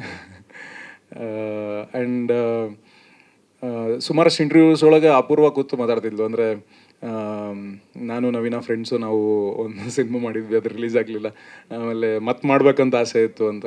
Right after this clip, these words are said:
But ಇವತ್ತು ಹೇಳೋದು ಭಾಳ, ಆಮ್,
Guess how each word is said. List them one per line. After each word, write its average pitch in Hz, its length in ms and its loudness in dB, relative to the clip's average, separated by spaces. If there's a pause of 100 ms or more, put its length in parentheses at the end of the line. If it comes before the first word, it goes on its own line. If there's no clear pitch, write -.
(220)
But 117 140 0 (240)
ಇವತ್ತು 151 480 4
ಹೇಳೋದು 139 460 2
ಭಾಳ, 131 220 4
ಆಮ್, 110 880 0